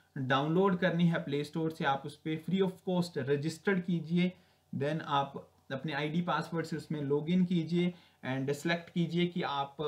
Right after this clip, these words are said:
किस एग्जाम की तैयारी कर रहे हैं, गवर्नमेंट एग्जाम की तैयारी कर रहे हैं या फिर आप वहाँ पे स्कूल स्टूडेंट हैं। करंट अफेयर दोनों के लिए ही ज़रूरी है।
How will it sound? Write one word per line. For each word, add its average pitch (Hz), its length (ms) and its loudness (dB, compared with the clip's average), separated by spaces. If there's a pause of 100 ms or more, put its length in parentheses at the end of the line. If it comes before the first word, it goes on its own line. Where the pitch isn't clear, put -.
(1600)
किस 185 240 4
एग्जाम 160 560 0
की 175 100 2
तैयारी 135 320 0
कर 127 160 -2
रहे 135 100 -4
हैं, 127 100 -2
गवर्नमेंट 151 300 2
एग्जाम 160 340 2
की 170 120 -2
तैयारी 147 300 0
कर 147 180 0
रहे 147 140 0
हैं 147 100 -4
या 143 160 0
फिर 156 160 -2
आप 131 240 0
वहाँ 131 220 -8
पे 156 100 -4
स्कूल 160 320 0
स्टूडेंट 120 460 -4
हैं। 117 100 -6
करंट 147 280 -2
अफेयर 185 240 -2
दोनों 160 380 0
के 196 140 2
लिए 196 120 2
ही 196 160 2
ज़रूरी 160 440 -6
है। 160 260 -6